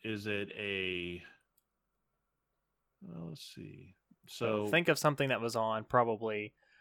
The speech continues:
Speaker 2: O G Xbox, P S two, GameCube.
Speaker 1: Mm-hmm. Yeah, tons of those type of series. So just trying to think if we should go with, like, an R P G or, like, maybe a fighting game.
Speaker 2: Let's see.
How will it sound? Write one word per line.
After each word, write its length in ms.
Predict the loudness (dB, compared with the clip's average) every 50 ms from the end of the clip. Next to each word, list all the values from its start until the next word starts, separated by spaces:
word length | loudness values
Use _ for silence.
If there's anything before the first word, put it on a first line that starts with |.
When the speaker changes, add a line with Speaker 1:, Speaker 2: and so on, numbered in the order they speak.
| _ _ _ 8
Speaker 2:
O 200 | 10 10 10 10
G 200 | 8 6 6 8
Xbox, 760 | 8 8 6 6 4 0 0 2 2 2 2 0 -4 -10 -4
P 160 | 0 2 2
S 220 | 2 2 -2 -4
two, 580 | -6 -4 -2 -2 0 0 -2 -2 -4 -4 -6 -8 -6 -4
GameCube. 300 | -2 -2 -2 -4 -6 -10 -10 -8 -6 -4
Speaker 1:
Mm-hmm. 360 | -2 -2 -2 -4 -6 -8 -10 -14 -20 _ _ _ _ _ _ _ -20 -20 _ _ _ _
Yeah, 160 | -2 -2 -2 -2 -4
tons 320 | -6 -4 -2 -2 -2 -2 -2
of 80 | -2
those 220 | 0 0 0 -2 -4
type 180 | -6 -8 -8 -8
of 80 | -8
series. 360 | -8 -8 -6 -6 -6 -6 -8
So 380 | -8 -8 -8 -6 -6 -6 -8 -10 _ _ _ _ _ _ _ -14
just 120 | -8 -4
trying 140 | -2 -2 -2
to 40 | -2
think 160 | -4 -4 -4
if 140 | -4 -4 -4
we 120 | -6 -6
should 360 | -6 -6 -8 -8 -8 -8 -4
go 140 | -2 -2 0
with, 160 | 0 -2 -4
like, 140 | -6 -8 -8
an 80 | -6 -6
R 140 | -4 -6 -6
P 220 | -6 -10 -12 -12
G 420 | -12 -8 -6 -4 -4 -4 -6 -6 -8
or, 160 | -8 -8 -6 -6
like, 180 | -6 -6 -6 -8
maybe 220 | -8 -6 -6 -6
a 60 | -6 -8
fighting 400 | -8 -8 -8 -8 -8 -10 -12 -14
game. 320 | -16 -16 -16 -18 -20 -20 _ _ _ _ _ _ _ -14
Speaker 2:
Let's 460 | -14 -14 _ _ _ _ _ -20 -16
see. 320 | -14 -14 -14 -14 -18 -20